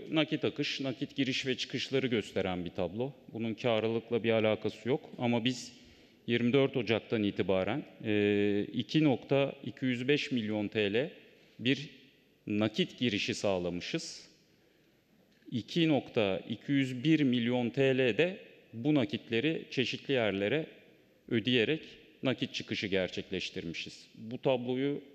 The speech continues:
biz her seferinde, e, yönetimimiz sizle, e, şeffaf olmak adına paylaşmayı tercih ediyor. Burada bütün, e, nakit giriş ve çıkışları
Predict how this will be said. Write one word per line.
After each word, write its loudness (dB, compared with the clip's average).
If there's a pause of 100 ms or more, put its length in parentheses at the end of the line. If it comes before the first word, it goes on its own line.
biz -14
her 4
seferinde, 2 (840)
e, -2 (320)
yönetimimiz 0
sizle, 2
e, 2
şeffaf 0
olmak -2
adına 0 (200)
paylaşmayı 0
tercih 0
ediyor. -4 (420)
Burada 2
bütün, -2
e, 0
nakit -4
giriş -6
ve -4
çıkışları -2